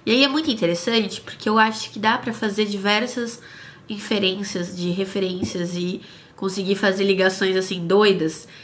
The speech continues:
E eu espero que faça sentido pra vocês, né, que não fique só na minha cabeça. Mas eu acho que a principal referência aqui é, desse livro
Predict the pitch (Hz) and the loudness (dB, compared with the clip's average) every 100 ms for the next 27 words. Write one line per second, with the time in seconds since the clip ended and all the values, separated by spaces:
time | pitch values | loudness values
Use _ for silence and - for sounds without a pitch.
0 | - - 180 202 202 214 214 - 226 254 | -20 -2 4 6 6 4 2 2 2 2
1 | 254 233 226 220 220 220 214 214 208 214 | 2 2 2 0 -2 -2 0 0 0 -2
2 | 196 175 185 180 175 - 196 185 - 196 | 0 0 -2 -4 -4 -4 -6 -6 -4 -2
3 | 190 220 196 165 165 - - - - - | -2 -4 -2 -2 -4 -10 -16 -20 -20 -20
4 | - - 208 240 254 294 285 269 - 277 | -20 -4 2 4 4 2 -2 -2 2 2
5 | 311 311 254 214 226 - 175 - 202 185 | 2 -2 0 0 -2 -6 -6 -4 0 0
6 | - 170 165 170 175 220 220 190 190 | 0 -2 -4 -2 0 0 0 -2 -6